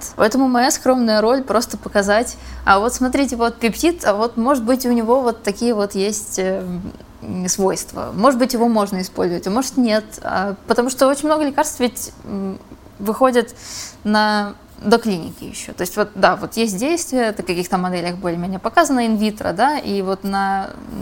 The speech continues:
доклинике, э, редко что-то доходит. Вот, допустим, мы, наверное, сотнями видим заголовки о том, что, э, ученые нашли лекарство от рака, да. Ну, то есть эти просто вот печатают, я не знаю, с какой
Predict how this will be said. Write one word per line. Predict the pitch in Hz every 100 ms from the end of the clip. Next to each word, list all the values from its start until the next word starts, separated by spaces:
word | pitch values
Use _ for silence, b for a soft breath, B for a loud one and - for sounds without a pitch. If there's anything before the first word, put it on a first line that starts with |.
| 180
доклинике, | 208 254 330 302 294 233 208 B B B B B - -
э, | 202 196 196
редко | 240 - 208 185 165
что-то | - 180 -
доходит. | 180 - 160 - -
Вот, | 196
допустим, | 196 214 247 214 190 180
мы, | 214 226
наверное, | 226 247 233 226 220
сотнями | - 277 277 269 214
видим | 208 196 190
заголовки | 202 185 180 226 - - 196 -
о | 180
том, | 185 185
что, | - 190 180 180 -
э, | - 180 185 180 - -
ученые | 254 277 254 226
нашли | 220 226
лекарство | 208 202 202 - 190 180
от | 180
рака, | 180 180 - -
да. | - 196 208
Ну, | 247
то | 233
есть | - -
эти | 202 190
просто | - 247 233 226
вот | 190 185 -
печатают, | 214 277 285 269 233 214 220
я | 226
не |
знаю, | 208 208 185 180
с | 185 -
какой | 185 202 180